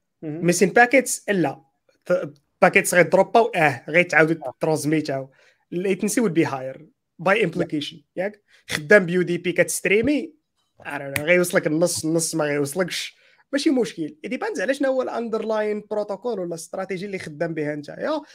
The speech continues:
Speaker 2: وشنا هي، شنو هو الثروبوت، like، الثروبوت نتاع، نتاع من بي سي ديالي لواحد السيرفر ديستو، ماشي هو مثلًا الثروبوت من سيرفر لسيرفر في نفس الداتا سنتر. It's not the same thing، right؟ And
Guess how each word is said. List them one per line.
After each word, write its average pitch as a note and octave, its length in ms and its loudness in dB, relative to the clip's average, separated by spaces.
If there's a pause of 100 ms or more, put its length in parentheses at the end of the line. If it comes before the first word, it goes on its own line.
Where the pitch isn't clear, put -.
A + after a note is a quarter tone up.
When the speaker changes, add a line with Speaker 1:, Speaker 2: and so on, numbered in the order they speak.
(160)
Speaker 2:
وشنا D4 300 4
هي، C4 500 -2 (200)
شنو A#3+ 200 -4
هو A#3+ 120 4
الثروبوت، A3+ 480 -2 (340)
like، - 120 -8 (1080)
الثروبوت A#3+ 400 0
نتاع، A3+ 360 2 (160)
نتاع F#3 240 0
من G#3 140 -2
بي A3+ 200 4
سي A3+ 180 -2
ديالي G3 320 -2
لواحد F#3 260 -8
السيرفر E3+ 440 -4
ديستو، F3+ 320 -8
ماشي E4 240 -4
هو A#3+ 140 -2
مثلًا A3+ 300 -6
الثروبوت G3 520 -10
من F#3 300 -8 (380)
سيرفر G#3+ 560 4
لسيرفر G#3+ 560 0
في A3+ 140 -6
نفس G#3 200 -8
الداتا F3 260 -6
سنتر. E3 420 -10
It's G3 180 -8
not F3 40 -10
the F3 140 -8
same E3+ 260 -6
thing، D3 100 -12 (240)
right؟ F3+ 180 -8 (200)
And E3+ 340 -4